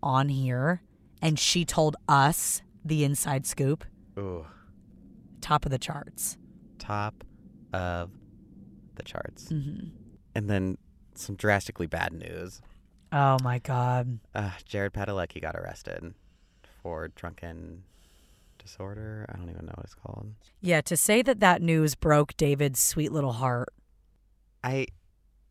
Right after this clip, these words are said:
Speaker 2: I just, like, why would he do that?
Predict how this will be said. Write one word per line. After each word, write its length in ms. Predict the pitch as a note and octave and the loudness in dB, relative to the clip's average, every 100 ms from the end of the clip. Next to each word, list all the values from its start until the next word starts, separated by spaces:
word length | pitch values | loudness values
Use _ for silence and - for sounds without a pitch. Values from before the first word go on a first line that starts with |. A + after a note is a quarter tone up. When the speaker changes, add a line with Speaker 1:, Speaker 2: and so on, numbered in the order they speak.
| _ _ _ _ _ _ _ _ _ - _ _ _ _ _ _ _ _ _ _ _ _ | _ _ _ _ _ _ _ _ _ -20 _ _ _ _ _ _ _ _ _ _ _ _
Speaker 2:
I 40 | A#2+ | -8
just, 120 | A#2+ | -6
like, 160 | C3 | -4
why 240 | A2 A2 A2+ | -2 -2 0
would 140 | A2 | -4
he 280 | F#2+ F2+ F2 - - - | -6 -8 -8 -12 -20 -14
do 260 | G2+ A2 C3+ | -6 -4 -2
that? 520 | G2+ - - E2+ G2 | -2 -4 -8 -10 -12